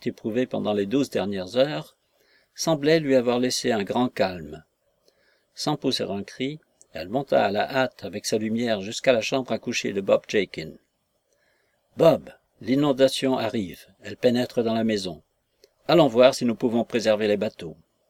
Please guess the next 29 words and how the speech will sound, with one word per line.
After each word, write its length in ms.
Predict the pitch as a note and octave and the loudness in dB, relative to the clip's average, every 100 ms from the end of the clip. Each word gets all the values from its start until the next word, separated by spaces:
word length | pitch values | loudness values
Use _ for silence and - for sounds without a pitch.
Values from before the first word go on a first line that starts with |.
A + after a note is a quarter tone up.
| _ _ _ _ _ _ _ _ _ _ | _ _ _ _ _ _ _ _ _ _
Elle 160 | - F2+ | -10 -4
alluma 320 | G#2+ B2 C3+ | 0 2 4
la 100 | A2 | 2
chandelle 440 | G2 A#2 A2 A2 F#2 | 0 -2 2 2 2
de 80 | F2 | 0
Bob, 380 | A2+ D#3 D3 - _ _ _ _ - | 0 0 -2 -14 _ _ _ _ -8
tandis 300 | C#3 C#3+ D3+ | -6 -6 0
que 80 | |
la 120 | A#2 F#2+ | 2 2
pauvre 380 | E3 E3+ G#2+ | 4 2 2
mère, 540 | G#2 G#2 A#2 C#3 - _ _ | 0 0 0 -4 -6 _ _
saisissant 560 | - - D3 B2 - A#2 | -10 -4 -2 -2 -2 -4
son 200 | - G2 | -4 -6
enfant, 420 | G2+ - C3 D3 - _ _ _ | -6 -4 -6 -6 -12 _ _ _
éclatait 480 | B2+ - C3 C3 B2 | -8 -2 -2 0 -4
en 100 | A#2+ | -6
cris. 360 | - - G#2 - _ _ _ _ _ _ | -8 -8 -8 -8 _ _ _ _ _ _
Puis 220 | - B2+ | -2 2
elle 100 | A2 | 2
se 160 | G#2 G#2+ | 0 0
hâta 340 | G#2 - G#2+ | 0 2 0
de 100 | G2 | 0
descendre 600 | F#2 G#2 - B2 B2 G#2+ | -2 -2 0 -2 -2 -4
pour 240 | A2+ E3 G2 | 0 0 2
voir 360 | A2 B2 C3 | 4 4 4
si 160 | - C3 | -2 -4
l'eau 240 | G#2 A#2 | 0 2
montait 420 | A#2+ G#2+ A#2 - G#2 | 2 -2 -4 0 2
rapidement. 600 | A2 - G2+ G2 - | 0 -4 -10 -10 -12